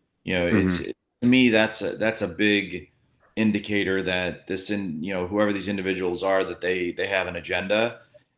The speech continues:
Speaker 1: and the agenda should always be what's in the best interest of the game. If that's, if that's everyone's intent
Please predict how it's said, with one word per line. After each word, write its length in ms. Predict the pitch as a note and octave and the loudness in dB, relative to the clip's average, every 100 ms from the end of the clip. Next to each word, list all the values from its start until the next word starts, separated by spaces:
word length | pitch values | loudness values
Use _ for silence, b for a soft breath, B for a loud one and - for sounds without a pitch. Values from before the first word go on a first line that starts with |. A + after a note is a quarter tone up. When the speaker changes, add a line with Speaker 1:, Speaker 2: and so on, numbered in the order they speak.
| - | 4
Speaker 1:
and 500 | G2 F#2+ F2+ F2 - - | 6 6 2 -2 -6 -6
the 120 | G#2+ | -2
agenda 320 | G2 C3+ C#3 | 2 2 2
should 160 | - A2 | 0 0
always 320 | G#2+ G#2 F2+ | 2 2 -2
be 460 | D#2+ G2 F#2+ F2+ F2 D#2 | -6 -4 -2 -4 -6 -4
what's 200 | G2+ G#2 | -2 -2
in 60 | |
the 60 | F#2+ | -2
best 280 | F#2 F#2 F#2 | 0 0 -2
interest 300 | F2 F2 E2+ | -6 -6 -6
of 60 | |
the 80 | D#2+ | -6
game. 320 | D#2+ D#2+ C2+ | -6 -6 -6
If 120 | C#2+ | -2
that's, 480 | G#2+ A#2+ - - - _ - | 4 4 4 -4 -8 _ -10
if 140 | G2+ | 4
that's 220 | A#2 C#3 | 4 6
everyone's 400 | C#3+ D3 C#3 B2 | 4 4 4 4
intent 460 | G2+ F2 G2 G#2 | 2 0 0 0